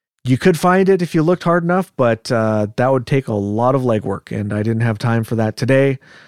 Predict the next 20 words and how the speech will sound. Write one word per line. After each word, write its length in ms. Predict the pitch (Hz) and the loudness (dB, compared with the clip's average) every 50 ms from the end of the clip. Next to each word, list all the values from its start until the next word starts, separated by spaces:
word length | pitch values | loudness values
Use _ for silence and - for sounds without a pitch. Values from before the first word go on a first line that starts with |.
| _ _ _ _ | _ _ _ _
Probably 400 | - 208 202 202 190 196 175 160 | 0 2 2 2 2 2 2 2
don't 180 | 147 160 156 147 | 2 2 2 2
have 180 | 156 151 139 | 0 0 0
the 100 | 135 139 | 0 -2
inclination 600 | 139 143 - - 139 123 127 120 123 - - 139 | -2 -2 -2 -2 -2 0 0 0 0 0 -2 -2
either, 260 | 120 110 101 98 - 107 | -2 -2 -2 -2 -2 -2
although 200 | 110 113 117 117 | 0 0 0 0
it 40 | |
sounded 260 | 110 - 147 135 131 120 | 0 0 0 2 2 0
like 160 | 117 107 - | 0 0 -2
a 40 | 110 | -4
really 380 | 104 110 135 147 135 131 123 | -2 0 0 2 2 2 0
interesting 400 | 123 117 120 107 - - 110 104 | 0 -2 -4 -8 -8 -6 -6 -6
report. 400 | 98 98 98 - 110 95 - - - - - - _ _ _ _ _ _ _ _ _ _ - | -4 -6 -6 -4 -6 -6 -6 -8 -14 -20 -20 -20 _ _ _ _ _ _ _ _ _ _ 0
Okay. 320 | - 131 - 123 92 - - _ _ _ _ - - _ _ _ _ _ _ _ _ _ _ _ | 0 2 2 2 0 -2 -6 _ _ _ _ -20 -20 _ _ _ _ _ _ _ _ _ _ _
Now, 220 | - 143 127 117 113 | -2 0 2 2 2
this 260 | 117 160 165 - - | 2 2 0 0 0
one 240 | 170 165 160 156 156 | 0 2 2 2 0
is, 600 | 143 139 135 127 127 127 123 120 117 117 - - - - - | 0 0 0 2 2 2 0 -2 -4 -8 -10 -12 -14 -12 -8
um, 680 | - 123 120 117 113 110 110 110 107 107 107 110 - | -4 -2 -2 0 0 0 -2 -2 -2 -4 -4 -6 -8